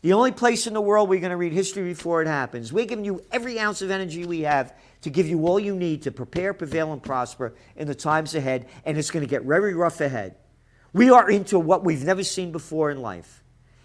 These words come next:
And again, to see what I said, when I said it, and how I said it, tune in, please, to Rich Dad that I did two weeks ago. That's right, the Rich Dad channel.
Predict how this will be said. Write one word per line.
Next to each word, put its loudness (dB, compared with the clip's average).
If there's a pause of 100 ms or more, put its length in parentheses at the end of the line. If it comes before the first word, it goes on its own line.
And 0
again, 2
to -6
see -4
what 0
I 2
said, -2
when -2
I -4
said -2
it, -4
and -10
how -4
I -2
said -4
it, -6 (320)
tune -4
in, -2
please, 0 (760)
to 2
Rich 2
Dad 4 (720)
that 0
I 2
did 4
two -4
weeks -4
ago. -8 (1300)
That's -2
right, -4 (400)
the -6
Rich 0
Dad 2
channel. -4